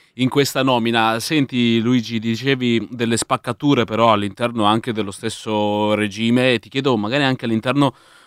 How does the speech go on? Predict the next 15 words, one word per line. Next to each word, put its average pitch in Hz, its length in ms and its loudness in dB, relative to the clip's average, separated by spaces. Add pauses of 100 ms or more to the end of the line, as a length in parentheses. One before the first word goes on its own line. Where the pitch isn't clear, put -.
(140)
eh, 110 520 -2
della 117 200 2
componente 131 840 2 (240)
clericale 131 800 2
iraniana, 113 640 2
perché, 127 460 0 (380)
eh, 127 480 2
insomma, 120 340 0
può 165 140 2
rappresentare 156 600 0
un 135 220 2
problema 127 800 2
la 120 260 -2
nomina 127 360 2
di 113 520 -2